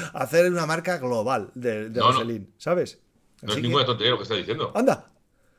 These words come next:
Speaker 1: Coño, en una
Speaker 2: Ninguna.
Speaker 1: marcha de quinientos que te reconozcan tres o cuatro y uno de la meta, coño, Roselín.
Speaker 2: Pero tú imagínate que esto, vamos por la segunda temporada, que no sé si vamos a llegar a más, pero imagínate que uno se pone dentro de tres temporadas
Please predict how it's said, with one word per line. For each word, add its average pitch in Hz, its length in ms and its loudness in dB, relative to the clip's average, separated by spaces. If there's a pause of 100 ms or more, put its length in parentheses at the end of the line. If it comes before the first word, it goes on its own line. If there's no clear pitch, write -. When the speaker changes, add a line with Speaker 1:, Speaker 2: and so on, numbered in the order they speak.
(280)
Speaker 1:
Coño, 196 220 2
en 160 60 2
una 156 100 0
Speaker 2:
Ninguna. 165 100 4
Speaker 1:
marcha 175 160 6
de 165 80 4
quinientos 175 440 2
que 135 100 -2
te 127 80 0
reconozcan 143 340 0
tres 160 140 -4
o 156 80 -4
cuatro 175 380 -2
y 147 120 0
uno 175 100 4
de 156 80 6
la 139 100 2
meta, 170 220 -6
coño, 427 500 -4
Roselín. - 300 -4
Speaker 2:
Pero - 160 2
tú - 100 0
imagínate 190 640 2
que - 100 -10
esto, 175 360 0
vamos 143 240 4
por 151 80 6
la 131 60 2
segunda 127 260 -4
temporada, 110 360 -4
que 78 60 -12
no 80 160 -8
sé 90 120 -8
si 85 80 -10
vamos 90 180 -2
a - 20 -6
llegar 87 220 4
a 101 60 4
más, 180 240 2 (260)
pero 95 120 0
imagínate 165 340 4
que 170 80 -2
uno 180 160 0
se 156 120 -2
pone 147 300 2
dentro 135 280 4
de 151 120 10
tres 143 160 -2
temporadas 151 500 2